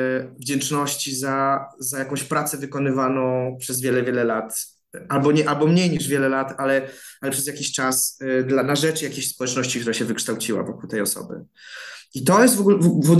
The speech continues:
w ogóle, w, wydaje mi się, że to jest w ogóle najfajniejsze w tej nagrodzie. I te, y, ja jestem sekretarzem, jestem s-, tylko skromnym sekretarzem tej nagrody.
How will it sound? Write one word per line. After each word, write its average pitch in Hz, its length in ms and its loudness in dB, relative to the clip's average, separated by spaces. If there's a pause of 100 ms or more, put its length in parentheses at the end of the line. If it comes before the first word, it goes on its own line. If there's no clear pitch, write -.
(120)
w 185 40 8
ogóle, 208 220 8
w, 175 260 4
wydaje 196 260 4
mi 233 60 4
się, - 60 0
że - 60 -2
to 196 60 -2
jest 180 120 0
w - 20 -6
ogóle 180 160 0
najfajniejsze 156 500 2
w 123 60 -10
tej 123 120 -2
nagrodzie. 110 560 -2
I 131 180 -10
te, 147 340 0
y, 151 320 2 (180)
ja 143 60 0
jestem 170 220 -2
sekretarzem, 147 580 -4
jestem 151 180 -2
s-, - 140 -8
tylko 202 220 -4
skromnym 175 400 2
sekretarzem 156 500 -2
tej 127 140 -4
nagrody. 120 380 0